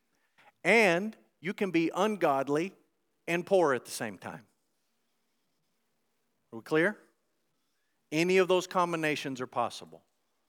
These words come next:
So we just, we're gonna think rightly about money, and I think that's a good foundation to start. Our culture is caught right now in this weird trap where we all want to be wealthy. Just talking about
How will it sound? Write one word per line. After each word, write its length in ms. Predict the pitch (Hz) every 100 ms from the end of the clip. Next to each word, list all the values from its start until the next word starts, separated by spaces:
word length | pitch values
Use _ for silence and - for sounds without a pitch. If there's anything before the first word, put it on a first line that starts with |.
| _ _ -
So 120 | 127
we 40 |
just, 240 | 120 135 - -
we're 100 | 127
gonna 160 | 135 127
think 260 | 165 156
rightly 420 | 139 147 147 147
about 260 | 143 143 131
money, 320 | 135 131 131
and 100 | 120
I 60 | 120
think 220 | - 120
that's 220 | 127 -
a 40 | 113
good 240 | 123 110
foundation 680 | - 113 104 110 98 113 107 _ - - -
to 80 | 107
start. 320 | - 107 - - _ -
Our 200 | 139 165
culture 420 | - 185 156 160
is 120 | 135
caught 360 | - - 131 - 131
right 220 | 135 127
now 340 | 135 107 98 _ _ _ _
in 160 | - 120
this 160 | 117 -
weird 340 | 123 143 143
trap 540 | - 170 135 98 107 _ _ _ _
where 180 | 131 131
we 220 | 127 139
all 320 | - 139 127
want 400 | 104 104 147 175 -
to 160 | - 151
be 200 | 117 117
wealthy. 540 | 104 104 98 - 123 - _ _ _ _ _ _ _ _ _ -
Just 200 | 135 -
talking 300 | 143 139 127
about 320 | 123 117